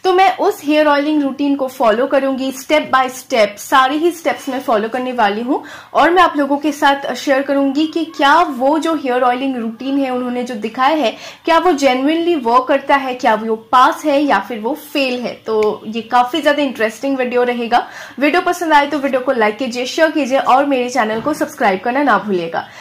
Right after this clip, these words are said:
So, चलिए जल्दी से इस वीडियो को शुरू करते हैं।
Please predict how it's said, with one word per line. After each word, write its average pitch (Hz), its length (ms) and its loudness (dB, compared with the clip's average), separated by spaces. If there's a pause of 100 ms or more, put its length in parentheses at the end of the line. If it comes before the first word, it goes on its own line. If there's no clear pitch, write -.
(120)
So, 381 200 0
चलिए 359 320 2
जल्दी 277 300 2
से 349 160 0
इस 285 140 -2
वीडियो 233 220 -2
को 320 140 0
शुरू 247 280 -2
करते 180 320 -2
हैं। 180 260 -8